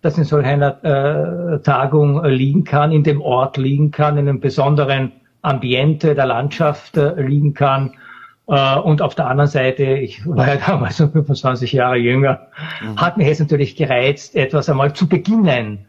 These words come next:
Speaker 1: Äh, nicht irgendwo einzusteigen, wo schon Strukturen vorhanden sind, sondern wirklich was, äh, Neues, äh, aufzubauen, was auszuprobieren, zu experimentieren,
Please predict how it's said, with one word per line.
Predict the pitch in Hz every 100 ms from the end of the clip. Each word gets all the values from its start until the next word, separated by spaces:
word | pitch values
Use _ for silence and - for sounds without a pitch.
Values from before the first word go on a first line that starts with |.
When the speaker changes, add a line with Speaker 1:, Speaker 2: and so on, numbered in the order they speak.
| _ _ _ -
Speaker 1:
Äh, | 143
nicht | 160 190
irgendwo | 208 180 147 156
einzusteigen, | 127 151 175 - 202 - 160 156 190 202 214 196 160 143
wo | 151 156
schon | 160 151 151 147
Strukturen | - 147 - 180 190
vorhanden | - 170 139 165 170 202
sind, | 180
sondern | 160 156 131 123
wirklich | 190 233 - 208 -
was, | 170 165 175 - - - - - -
äh, | 147
Neues, | 143 160 226 151 113 - -
äh, |
aufzubauen, | 147 151 131 160 - 190 - 160 170 180
was | 151 147 - _ -
auszuprobieren, | 160 165 - 175 180 147 160 165 160
zu | -
experimentieren, | 147 - 160 143 147 131 147 156 156 156 147